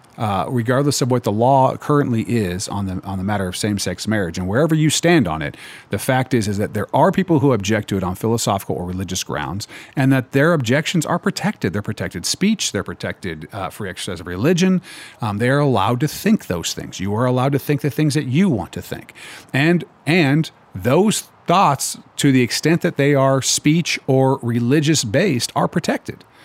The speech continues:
by the Constitution. And so we have to give them great weight, whether they like them or not, whether the Supreme Court thinks it's a good thing or not. A lot of these things sort of the market takes care of,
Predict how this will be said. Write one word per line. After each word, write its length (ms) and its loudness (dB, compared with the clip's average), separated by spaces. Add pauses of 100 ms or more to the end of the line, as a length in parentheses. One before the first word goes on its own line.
(440)
by 140 2
the 80 2
Constitution. 540 2
And 60 -2
so 200 2
we 220 4
have 160 2
to 80 0
give 180 4
them 100 6
great 180 4
weight, 180 4 (100)
whether 420 4
they 160 4
like 320 2
them 160 4
or 80 4
not, 360 2 (380)
whether 180 4
the 60 4
Supreme 300 2
Court 180 2
thinks 160 0
it's 100 0
a 40 2
good 360 4
thing 240 2
or 80 2
not. 300 4
A 200 2
lot 160 4
of 80 0
these 160 2
things 220 2
sort 160 0
of 40 -4
the 60 2
market 460 0
takes 260 -6
care 200 -8
of, 180 -18